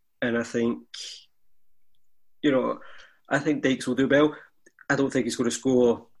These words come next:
a huge amount of goals necessarily, but he will provide a good foil for somebody else to score a lot of goals, which is,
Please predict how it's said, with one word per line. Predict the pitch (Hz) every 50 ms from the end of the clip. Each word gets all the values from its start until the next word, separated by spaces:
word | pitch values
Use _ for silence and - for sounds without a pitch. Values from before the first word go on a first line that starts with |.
| - - -
a |
huge | - - - 131 135 127 120
amount | 127 123 127 123 110
of | - -
goals | - 127 127 131 135 135 139 - - -
necessarily, | 127 120 117 123 113 - 127 120 117 117 120 117 117 120 117 - -
but | - - - - -
he | 104 120 120
will | 117 120 120 123 120 117 113 - - _ _ _ _ _ _ - _ _
provide | - 131 120 120 123 123 123 123
a | 120
good | 123 123 120
foil | - - 123 120 139 151
for | 147 - 135
somebody | - - 123 120 117 120
else | 123 - -
to | - 151
score | - - 156
a | 156 151
lot | 151 147
of | - -
goals, | - 151 151 151 151 -
which | 151 151 - 156
is, | 147 147 - -